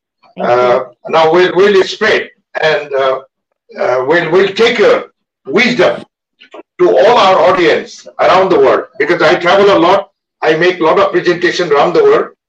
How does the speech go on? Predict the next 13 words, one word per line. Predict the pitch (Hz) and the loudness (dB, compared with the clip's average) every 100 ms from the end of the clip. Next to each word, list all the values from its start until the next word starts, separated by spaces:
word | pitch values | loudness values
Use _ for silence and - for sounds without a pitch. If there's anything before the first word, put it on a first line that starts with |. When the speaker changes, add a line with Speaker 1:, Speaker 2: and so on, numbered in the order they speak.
| _ | _
Speaker 2:
in | - 160 | -4 -2
Buddhist | 147 165 185 - | -2 0 0 0
and | 165 143 | -2 0
non-Buddhist | 175 165 165 165 - | 0 0 -2 -2 -2
market, | 139 135 - - _ _ _ _ _ | -2 -2 -2 -6 _ _ _ _ _
and | 156 156 | -4 0
I'm | 156 165 | 0 0
going | 185 226 214 | 0 0 0
to | 202 | -2
carry | 180 170 202 | 0 0 2
your | 180 160 - | 2 2 2
message | - - - - | 0 2 0 0
forward | - 135 123 - | -2 0 2 0